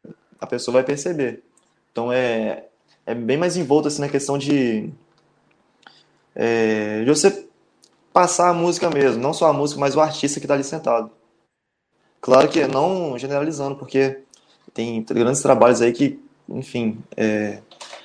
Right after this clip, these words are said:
mas é, o trabalho de você tocar sozinho com a orquestra é muito diferente.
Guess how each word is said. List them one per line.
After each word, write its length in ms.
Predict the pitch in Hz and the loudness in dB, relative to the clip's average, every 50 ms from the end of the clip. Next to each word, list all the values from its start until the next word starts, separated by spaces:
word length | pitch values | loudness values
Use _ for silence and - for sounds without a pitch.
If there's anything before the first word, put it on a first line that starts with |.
| _ _ - | _ _ -2
mas 320 | - 107 113 117 110 110 | 2 4 4 4 4 6
é, 200 | 120 123 123 123 | 8 8 8 8
o 120 | 120 127 127 | 8 6 6
trabalho 680 | 127 135 127 120 117 127 131 139 143 143 139 131 123 | 6 6 6 6 8 6 6 6 4 2 0 -2 -4
de 220 | 117 120 123 - - | -4 -8 -12 -14 -12
você 220 | - 123 - - | -12 -12 -12 -8
tocar 400 | - - 135 120 - 127 127 135 | -4 -2 -2 0 0 0 -2 -2
sozinho 760 | - - 143 127 120 110 107 - _ - 123 131 131 131 127 | 0 0 0 0 0 0 -4 -10 _ -10 -8 -8 -6 -8 -8
com 120 | - - 120 | -8 -8 -10
a 80 | 120 | -10
orquestra 400 | - - - 117 127 - - 123 | -8 -6 -6 -6 -6 -6 -8 -12
é 20 | 120 | -12
muito 160 | 120 127 - | -12 -14 -16
diferente. 500 | - - 156 151 139 123 110 - - | -12 -8 -8 -8 -8 -8 -10 -14 -18